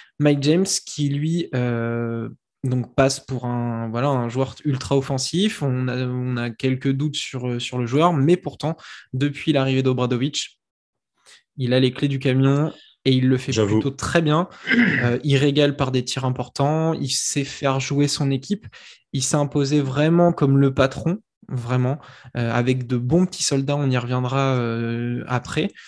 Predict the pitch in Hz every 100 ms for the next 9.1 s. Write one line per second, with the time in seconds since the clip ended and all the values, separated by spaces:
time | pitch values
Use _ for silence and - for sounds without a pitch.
0 | - - - 127 127 131 131 131 - _
1 | _ _ _ - 165 - - 170 190 -
2 | 143 - - 156 151 151 151 139 151 175
3 | - - - _ 135 127 127 123 123 123
4 | - _ _ _ _ _ - 131 135 143
5 | 147 147 139 123 127 123 120 123 123 123
6 | 120 - 131 131 131 127 143 135 123 117
7 | 117 113 113 - - 123 127 - 127 123
8 | 127 135 131 131 127 117 - 135 131 127